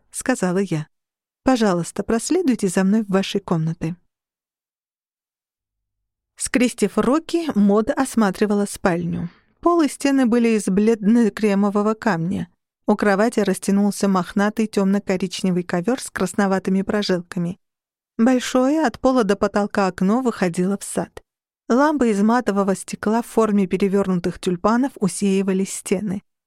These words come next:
Из стены торчала простая кровать, застланная белыми простынями и пушистыми подушками. Спальня Мот в гостинице наших родителей была тёмным местом, забитым книгами, оружием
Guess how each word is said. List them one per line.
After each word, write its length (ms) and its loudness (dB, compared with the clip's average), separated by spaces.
Из 180 2
стены 420 0
торчала 520 0
простая 480 -2
кровать, 600 -2
застланная 800 0
белыми 420 2
простынями 720 -2
и 40 -2
пушистыми 600 -2
подушками. 800 -4
Спальня 560 2
Мот 320 0
в 120 -2
гостинице 640 0
наших 420 -2
родителей 680 -2
была 300 4
тёмным 600 2
местом, 460 0
забитым 500 0
книгами, 760 0
оружием 680 0